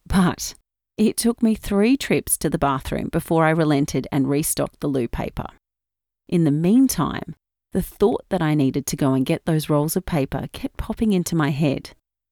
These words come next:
consuming precious brain space that could have been dedicated to something else. Just do the thing so you can forget about it and move on to the next thing. I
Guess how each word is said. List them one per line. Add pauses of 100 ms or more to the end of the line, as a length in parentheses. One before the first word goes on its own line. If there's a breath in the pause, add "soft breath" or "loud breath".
(140)
consuming
precious
brain
space
that
could
have
been
dedicated
to
something
else. (600)
Just
do
the
thing
so
you
can
forget
about
it (280)
and
move
on
to
the
next
thing. (1300)
I